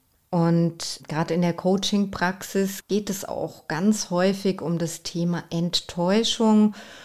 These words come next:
Und wir Menschen neigen dann ganz oft dazu zu sagen, „Der andere hat mich enttäuscht und der ist schuld, dass es mir jetzt so schlecht geht.“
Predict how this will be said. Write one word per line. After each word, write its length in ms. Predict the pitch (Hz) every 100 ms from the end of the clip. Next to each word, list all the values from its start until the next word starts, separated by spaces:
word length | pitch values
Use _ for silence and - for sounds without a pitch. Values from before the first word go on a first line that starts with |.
| - - _
Und 640 | 180 180 185 185 - - _
wir 180 | 175 190
Menschen 920 | 180 185 208 233 220 214 208 175 - - -
neigen 580 | 170 156 160 208 226
dann 140 | 220 190
ganz 180 | 185 180
oft 220 | 190 -
dazu 280 | 196 - 202
zu 200 | - 185
sagen, 640 | 160 156 160 180 196 190 190 -
„Der 380 | 180 185 190 170
andere 540 | 170 190 196 180 165
hat 220 | 170 -
mich 260 | 190 190 -
enttäuscht 1080 | - 175 170 - - 160 160 175 254 - -
und 260 | - 196 196 -
der 380 | 180 180 190 190
ist 420 | 202 196 - - _ _
schuld, 960 | - - - 220 208 208 254 - - - _
dass 200 | - 185
es 140 | 196 196
mir 160 | 202
jetzt 240 | 202 202 196
so 100 | 220
schlecht 600 | - - 151 - - -
geht.“ 420 | - - - -